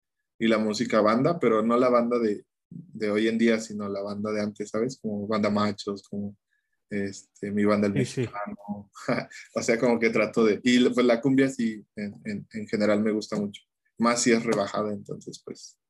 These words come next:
Speaker 1: creo que, eh, de ahí tomo todo eso y,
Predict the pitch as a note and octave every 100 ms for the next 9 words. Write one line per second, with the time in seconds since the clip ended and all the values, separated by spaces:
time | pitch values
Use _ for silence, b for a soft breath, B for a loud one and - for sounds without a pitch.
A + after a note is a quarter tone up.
0 | _ _ _ _ _ _ _ G#2+ G#2 G#2
1 | G#2+ G2+ - _ _ _ _ - - _
2 | A2 G#2 G2+ G2 G#2 A2 A2 A#2 C3 C3
3 | B2 B2 B2 - _ _ _ _ _ _
4 | _ _ _ _ _ _ _ _ _ _
5 | - A#2+ B2 C3 C3 E3+ F3 A2